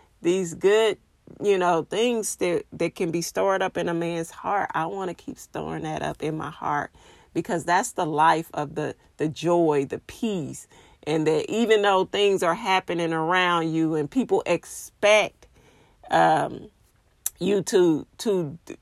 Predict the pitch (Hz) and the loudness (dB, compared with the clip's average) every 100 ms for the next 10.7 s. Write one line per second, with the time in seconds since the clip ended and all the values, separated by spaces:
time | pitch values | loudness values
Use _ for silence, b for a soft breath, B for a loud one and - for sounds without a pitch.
0 | 156 226 202 202 175 170 180 175 - - | -4 -2 0 2 2 0 -2 -4 -2 0
1 | 170 - - b b b 151 175 160 156 | 0 -2 -10 b b b 2 4 4 2
2 | 208 160 160 - 202 240 240 214 196 202 | 0 0 -2 2 6 6 4 6 8 6
3 | 202 185 180 165 160 139 156 147 127 - | 4 -2 -2 0 2 0 -4 -6 -8 -8
4 | 147 196 202 190 175 175 160 160 180 - | -2 2 4 4 2 0 0 0 -2 -2
5 | 147 - 180 160 143 - - 143 - 147 | -8 -4 -4 -2 -4 -4 -8 -8 -8 -8
6 | 151 151 147 156 - - - 185 277 - | -8 -8 -6 -6 -6 -10 -8 -8 -8 -6
7 | 202 196 170 - b b b b b - | -2 -2 -2 -8 b b b b b -4
8 | 160 180 165 - _ _ _ _ _ - | 0 2 2 -2 _ _ _ _ _ -4
9 | 160 - 196 185 175 180 - 165 - - | -2 0 6 6 6 2 0 -4 -2 -4
10 | - 143 - 139 - - - | 0 0 0 -10 -10 -12 -16